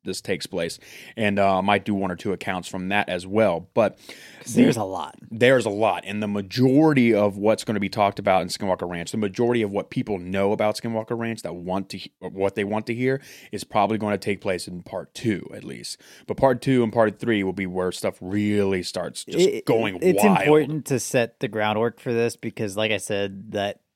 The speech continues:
Speaker 2: area. I think it's, like, the Uinta Basin. How,
Speaker 1: The,
Speaker 2: how do they say it?
Speaker 1: the
Speaker 2: The
Speaker 1: U-, Uinta.
Speaker 2: Yeah, like, that area is just fucking ripe with activity. It's essentially a portal of just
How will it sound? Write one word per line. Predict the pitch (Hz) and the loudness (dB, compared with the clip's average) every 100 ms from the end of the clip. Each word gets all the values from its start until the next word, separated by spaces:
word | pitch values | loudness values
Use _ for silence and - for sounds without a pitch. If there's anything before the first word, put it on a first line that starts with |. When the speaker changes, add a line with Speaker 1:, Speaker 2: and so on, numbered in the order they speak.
| - | -8
Speaker 2:
area. | 107 101 101 98 98 | -6 -4 -2 -4 -6
I | |
think | 101 131 | -6 -8
it's, | 123 | -4
like, | 113 | -6
the | 104 | -6
Uinta | 101 107 107 107 - | -8 -6 -6 -8 -8
Basin. | 107 107 - 110 110 104 120 | -8 -8 -8 -8 -8 -8 -8
How, | 117 135 | -4 -4
Speaker 1:
The, | 135 | -2
Speaker 2:
how | |
do | 151 | -2
they | 156 | -2
say | 165 160 | -2 -2
it? | - - | -4 -2
Speaker 1:
the | 120 113 113 110 - | 2 4 4 0 -4
Speaker 2:
The | 113 - | -16 -8
Speaker 1:
U-, | 113 117 | 0 2
Uinta. | 123 110 92 - | 2 0 -4 -6
Speaker 2:
Yeah, | - 135 104 - _ - | 0 2 2 -2 _ -2
like, | 135 117 | 2 4
that | 160 - | 4 4
area | 131 131 120 | 2 4 4
is | 110 104 | 2 -4
just | - 104 | -8 -8
fucking | - 117 - 98 | -6 -6 -6 -12
ripe | 104 92 92 | -8 -6 -6
with | 98 | -10
activity. | 87 - 101 85 87 110 | -12 -10 -12 -12 -12 0
It's | 151 185 190 | 2 2 -2
essentially | 160 143 117 131 117 | 0 0 0 0 0
a | 104 | 0
portal | - - - 117 107 107 104 - | -6 -12 -4 -2 0 0 -2 -4
of | 107 101 98 95 - | -8 -6 -6 -8 -12
just | - 101 92 - - | -10 -8 -8 -12 -16